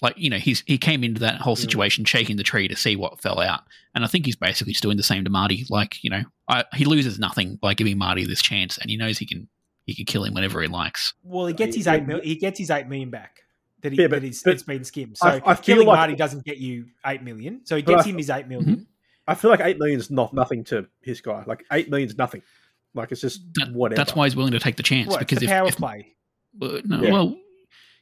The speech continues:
Speaker 1: yeah, but Marty's promising that later on, like, the eight million is just a, just a proof of concept, and if it, if Marty pulls it off, he's gonna be at a channel five hundred million dollars or whatever, and that's, that's real money to the cartel.
Speaker 2: Yeah.
Speaker 1: So, like,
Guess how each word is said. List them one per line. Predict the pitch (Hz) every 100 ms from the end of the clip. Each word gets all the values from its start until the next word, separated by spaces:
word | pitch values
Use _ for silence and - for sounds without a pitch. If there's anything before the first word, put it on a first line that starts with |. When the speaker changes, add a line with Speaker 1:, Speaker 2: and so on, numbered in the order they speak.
| -
Speaker 1:
yeah, | 202
but | 143
Marty's | 147 165 160
promising | - 143 135 123
that | 117 127
later | 127 113 113
on, | 117 113 -
like, | 120 -
the | 131
eight | 165
million | 143 127 117
is |
just | - 113 -
a, | 107 - -
just | 135
a | -
proof | 117 -
of |
concept, | - 120 - 98 -
and | 113
if | 110
it, | 113 - _
if | - -
Marty | 123 123 117 -
pulls | - -
it | -
off, | 120 82 - -
he's | 123
gonna | 120
be | 113
at | 101
a |
channel | 104 120 123
five | - 101 101
hundred | 104
million | 104 98 107
dollars | 90 76 -
or |
whatever, | 92 -
and | -
that's, | 120 101 - 233
that's | 165 123 -
real | 117 95
money | 95 92
to | 85
the | 73
cartel. | - - - - -
Speaker 2:
Yeah. | 117 - - - _ _
Speaker 1:
So, | - - 113 101
like, | 117 311 - -